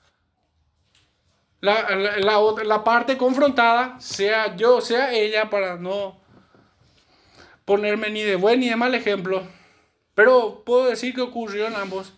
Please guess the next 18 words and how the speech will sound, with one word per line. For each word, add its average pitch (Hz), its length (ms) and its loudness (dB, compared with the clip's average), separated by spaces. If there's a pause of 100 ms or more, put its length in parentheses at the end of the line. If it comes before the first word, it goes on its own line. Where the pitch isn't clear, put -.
¿Qué 294 100 -4
ocurre? 190 540 -2 (960)
Oñembo 185 560 -4
abá. 139 380 -2 (3000)
Ni 208 160 2
te 214 140 0
contesta, - 800 -12
ni 220 160 2
te 202 180 -4
saluda. 139 440 -4
Es 190 60 -4
posible, 277 520 2
si 269 260 0
fuera 349 540 0
posible, 330 640 0
ni 285 440 2
te 370 120 0
miraría. 349 800 2